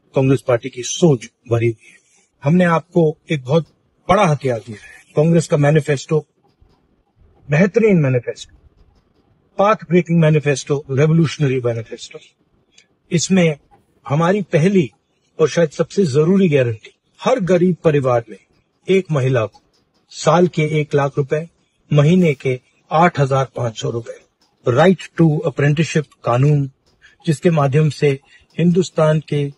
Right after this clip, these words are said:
सारे के सारे graduates को, diploma holders को guarantee करके एक साल की apprenticeship मिलेगी, एक लाख रुपए उनके bank account में जाएंगे और बेहतरीन ट्रेनिंग मिलेगी। और ये apprenticeship हिंदुस्तान की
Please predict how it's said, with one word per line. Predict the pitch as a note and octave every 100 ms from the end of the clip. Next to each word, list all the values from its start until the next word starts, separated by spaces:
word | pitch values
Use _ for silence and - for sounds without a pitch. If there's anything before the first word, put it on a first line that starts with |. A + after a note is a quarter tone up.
| _
सारे | - - - F3+ G3+
के | F#3+
सारे | - D#3+ D3+
graduates | C3+ B2+ A#2 B2 -
को, | - - _ _ _ _ _ C3
diploma | C3 E3 E3+ D#3
holders | C3 C3 A#2+ -
को | _ _ -
guarantee | D#3 F#3+ A3+ F#3 G3+
करके | D#3 B2+ - - _ _ _ E3
एक | D#3+ -
साल | D3 C#3+
की | D3+
apprenticeship | C3 B2+ A#2+ C3+ D#3 D#3+
मिलेगी, | D3 C#3 - _ _ -
एक | G3 -
लाख | D#3+ D#3 C#3
रुपए | C3 C3
उनके | C3 C3+
bank | C3 B2 C#3+ D#3+
account | E3+ D#3+ D3+
में |
जाएंगे | C#3 C3+ C3 B2 - _ _ _ _ _ _ _ -
और | D3+ E3 - _ _ _
बेहतरीन | C#3 D3 - C4 A3 E3+
ट्रेनिंग | B2+ B2 A2+ G#2
मिलेगी। | G2 G2 _ _ _ _ - _
और | D#3
ये | F#3
apprenticeship | E3+ D#3 E3+ F3 D#3+ F#3+ C#3+
हिंदुस्तान | D3+ D#3 - E3 D#3+
की | D3 D3+ C#3